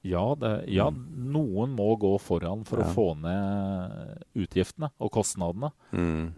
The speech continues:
Speaker 1: Og noen må gå foran for at vi skal kunne ta den nødvendige læringen for å få den til.
Speaker 3: Det har
Speaker 1: Det
Speaker 3: jo
Speaker 1: som er, men
Speaker 3: ja.
Speaker 1: den en og en halv graders rapp-, alle rapporter viser jo at, eh, ser du noen tiår fram i tid, så er vi nødt til å få til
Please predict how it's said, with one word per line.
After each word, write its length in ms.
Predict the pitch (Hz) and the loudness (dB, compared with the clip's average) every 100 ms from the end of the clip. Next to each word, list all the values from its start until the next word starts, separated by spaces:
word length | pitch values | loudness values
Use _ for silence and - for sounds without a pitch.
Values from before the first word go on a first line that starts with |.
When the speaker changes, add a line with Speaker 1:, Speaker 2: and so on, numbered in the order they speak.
| - | -8
Speaker 1:
Og 400 | 107 98 98 98 | -4 0 0 -2
noen 300 | 107 104 98 | -4 -4 -2
må 180 | 107 101 | -2 0
gå 140 | 95 92 | 2 0
foran 440 | - 90 82 107 | 2 0 0 -4
for 140 | 104 107 | -4 -4
at 100 | - | -4
vi 80 | 95 | -4
skal 180 | - 92 | -4 -4
kunne 320 | 92 98 90 - _ - | -2 -4 -4 -10 _ -4
ta 180 | 98 87 | 0 2
den 200 | 98 101 | 0 0
nødvendige 560 | 104 95 90 82 98 | -2 0 0 2 4
læringen 560 | 101 98 82 85 131 151 - - _ | 6 6 4 0 -4 -6 -10 -20 _
for 200 | - 95 | -6 -4
å 60 | 98 | -4
få 200 | - 87 | -4 -6
den 80 | 87 | -8
til. 240 | 110 117 - _ - _ - | -10 -12 -16 _ -20 _ 4
Speaker 3:
Det 80 | 104 | 10
har 100 | 95 | 10
Speaker 1:
Det 20 | 90 | 10
Speaker 3:
jo 60 | |
Speaker 1:
som 60 | 120 110 | 6 4
er, 80 | 113 - | 4 0
men 140 | 117 | 4
Speaker 3:
ja. 140 | 113 | 4
Speaker 1:
den 120 | 113 120 | 4 2
en 240 | 107 104 | 2 4
og 60 | 117 | 6
en 60 | |
halv 180 | 120 104 | 6 8
graders 280 | 107 110 113 | 6 6 4
rapp-, 180 | 117 - | 0 4
alle 300 | 151 120 101 | 6 6 6
rapporter 400 | 131 - 107 113 | 6 4 0 2
viser 420 | 127 113 92 - | 2 2 2 2
jo 100 | 123 139 | 2 0
at, 220 | 113 - 98 | -6 -6 -2
eh, 200 | 104 104 | 0 -2
ser 420 | - - 87 87 | -4 -2 0 0
du 260 | 98 107 107 _ _ _ - | 2 2 0 _ _ _ -10
noen 380 | 113 101 90 101 | -4 -4 -4 -4
tiår 360 | - 98 90 95 | 0 2 2 -2
fram 260 | - 95 90 | -2 -4 -4
i 60 | |
tid, 240 | 104 156 196 | -4 -6 -6
så 280 | 143 - 92 | -8 -4 -2
er 20 | |
vi 120 | 92 95 | -2 -6
nødt 260 | 82 76 _ - | -6 -10 _ -6
til 140 | 117 | -2
å 80 | 110 | -2
få 180 | - 92 - | -4 -10 -8
til 140 | 87 | -8